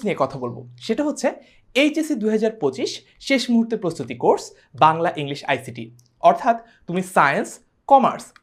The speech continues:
কিংবা আর্টস, যে বিভাগের স্টুডেন্ট হও, তোমার কিন্তু এই তিনটা সাবজেক্টের পরীক্ষা দিতেই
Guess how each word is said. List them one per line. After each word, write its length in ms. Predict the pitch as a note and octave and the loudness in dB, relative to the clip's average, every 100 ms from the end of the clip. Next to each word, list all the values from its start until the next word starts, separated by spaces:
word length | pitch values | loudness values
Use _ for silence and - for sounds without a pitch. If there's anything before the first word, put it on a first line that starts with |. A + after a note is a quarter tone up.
| - | -2
কিংবা 220 | C4+ C4 D#3+ B2 | 2 2 2 0
আর্টস, 180 | A#2 - - _ - B2+ | -2 -14 -20 _ -12 0
যে 80 | A#3 B3 | 2 2
বিভাগের 340 | C#4 C4 C4+ B3 | 0 -2 -4 -6
স্টুডেন্ট 300 | - F#3 F3+ - | -4 -4 -4 0
হও, 140 | G3 - - | 0 0 -4
তোমার 180 | D3 - | -4 -4
কিন্তু 160 | D#3+ F3+ D3 | -6 -6 -4
এই 60 | D3 | -6
তিনটা 180 | D#3+ D#3+ | -8 -8
সাবজেক্টের 400 | D#3+ C3+ C3+ C#3+ - | -8 -8 -8 -8 -6
পরীক্ষা 300 | B2+ B2 D#4 - _ _ - | -8 -4 -4 -4 _ _ -4
দিতেই 260 | E3+ F3 | 0 0